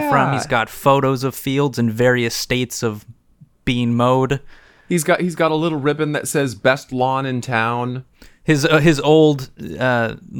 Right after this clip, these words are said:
Speaker 1: the, the lawnmower, the push lawnmower, is, has been bronzed and is sitting in the corner.
Speaker 2: Yeah.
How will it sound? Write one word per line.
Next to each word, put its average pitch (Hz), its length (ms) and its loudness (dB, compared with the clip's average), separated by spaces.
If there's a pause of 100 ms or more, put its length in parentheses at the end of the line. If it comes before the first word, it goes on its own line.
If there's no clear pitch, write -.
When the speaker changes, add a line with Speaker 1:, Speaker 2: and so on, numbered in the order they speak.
(140)
Speaker 1:
the, 135 100 0
the 127 280 0
lawnmower, 135 600 2
the 113 240 -2
push - 320 -4
lawnmower, 127 560 0
is, 110 320 -6
has 127 200 -2
been 120 160 -2
bronzed 127 600 2
and 117 120 -2
is 110 100 -4
sitting 120 260 -4
in 113 60 -2
the 110 80 -6
corner. 120 500 -4
Speaker 2:
Yeah. 160 640 -2